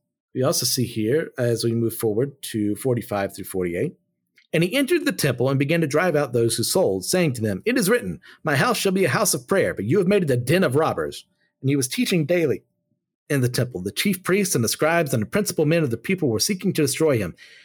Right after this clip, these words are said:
but they did not find anything they could do, for all the people were hanging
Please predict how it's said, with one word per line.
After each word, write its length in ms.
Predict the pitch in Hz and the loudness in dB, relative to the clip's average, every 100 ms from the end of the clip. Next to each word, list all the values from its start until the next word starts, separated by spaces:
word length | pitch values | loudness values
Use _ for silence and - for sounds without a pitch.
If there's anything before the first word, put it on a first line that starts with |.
| - _ | -20 _
but 100 | 120 | -2
they 120 | 131 | 0
did 220 | 127 233 | 2 2
not 280 | 190 208 208 | 2 0 0
find 260 | 180 196 196 | 0 2 4
anything 440 | 175 180 180 175 | 2 2 2 4
they 140 | 156 151 | 2 2
could 280 | 127 117 | 0 -2
do, 440 | 113 233 160 123 123 - - _ | 2 2 4 4 0 -8 -20 _
for 120 | - - | -12 -4
all 300 | 131 175 175 | 0 2 0
the 80 | |
people 480 | 175 - 156 151 151 | -2 -2 -2 0 0
were 200 | 104 90 - | 0 -4 -4
hanging 500 | 135 156 151 147 | -2 0 0 -2